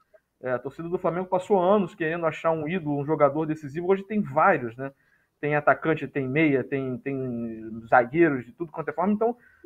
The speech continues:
eu acho que tem que desfrutar, é, aproveitar mais. Ah, vai, acontece, eu também já vou ao estádio há muitos anos, eu já vi vaias muito mais absurdas do que essa, mas no momento que o time tá bem, que os caras tão bem...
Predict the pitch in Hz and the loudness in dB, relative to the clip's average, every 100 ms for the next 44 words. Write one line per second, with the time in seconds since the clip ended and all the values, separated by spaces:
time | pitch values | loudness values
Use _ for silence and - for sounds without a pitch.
0 | - _ 208 214 214 240 233 202 208 233 | -20 _ 8 8 6 -6 -4 -8 -8 -10
1 | 214 196 185 151 _ _ 147 139 135 135 | 4 8 8 6 _ _ 0 4 2 2
2 | 262 277 277 240 196 139 131 381 285 170 | 0 4 8 8 8 6 2 -2 0 4
3 | 220 254 233 156 185 202 190 190 196 185 | 4 4 0 0 2 2 0 -4 -2 -2
4 | 165 170 - 175 165 175 135 165 160 151 | -2 -4 -2 -2 -2 -6 -2 -2 0 2
5 | 143 139 156 - _ _ _ _ 120 160 | 0 0 -4 -4 _ _ _ _ 4 6
6 | 165 139 208 202 160 156 135 - 175 147 | 6 0 -6 -2 -2 -2 -6 -12 -10 -8
7 | 135 - 127 135 170 196 220 226 - _ | -8 -6 0 2 2 0 -4 -4 -6 _
8 | _ _ _ _ _ _ - 175 196 170 | _ _ _ _ _ _ -12 -2 -2 0
9 | 190 190 - 165 170 160 170 143 143 170 | -2 -4 -12 -12 -12 0 4 4 2 -2
10 | 139 139 156 156 147 156 135 156 175 131 | -6 -2 2 2 0 -8 0 0 0 -6